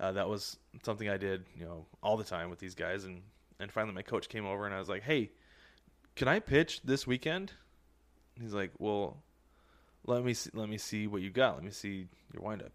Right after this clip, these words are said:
You know, I was like, "All right, yeah." And I was, I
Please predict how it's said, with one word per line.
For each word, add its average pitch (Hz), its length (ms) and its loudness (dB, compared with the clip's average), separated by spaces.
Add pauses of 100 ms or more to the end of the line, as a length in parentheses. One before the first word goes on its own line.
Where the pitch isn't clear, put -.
You - 60 -12
know, 90 100 -4
I 95 40 -4
was 92 100 -6
like, - 140 -8
"All 165 80 8
right, 131 260 6
yeah." 170 220 6 (840)
And 107 460 2 (100)
I 131 120 8
was, 113 260 8 (460)
I 107 80 -2